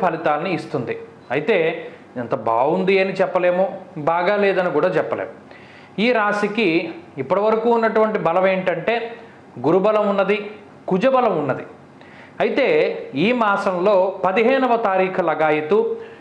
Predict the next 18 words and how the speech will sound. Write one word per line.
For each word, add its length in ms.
యోగించేటువంటి 880
కుజుడు 280
సప్తమ 340
స్థానానికి 560
వెళ్ళిపోతారు. 500
అది 120
మిశ్రమమైనటువంటి 1000
స్థితి. 300
ఇక 100
మిశ్రమ 360
స్థానంలో 520
ఉన్నటువంటి 580
రవి 240
అష్టమ 260
స్థానంలోకి 600
వెళతారు. 400
అయితే 220
ఇప్పటికే 460